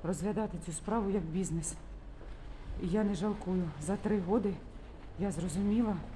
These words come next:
що війна може перекинутись на любу країну, але в тебе, тобі не треба тащити за собою теплиці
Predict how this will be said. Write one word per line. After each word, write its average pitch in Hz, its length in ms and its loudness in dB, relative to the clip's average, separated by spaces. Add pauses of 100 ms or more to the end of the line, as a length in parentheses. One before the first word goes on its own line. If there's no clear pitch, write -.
(1600)
що 196 120 2
війна 208 320 4
може 190 300 4
перекинутись 196 720 0
на 190 80 2
любу 175 240 0
країну, 196 480 6 (1300)
але 185 280 4 (120)
в - 20 -8
тебе, 196 320 2 (640)
тобі 196 160 6
не 214 120 6
треба 202 280 4
тащити 202 400 -2
за 185 80 2
собою 190 440 2 (840)
теплиці 185 520 0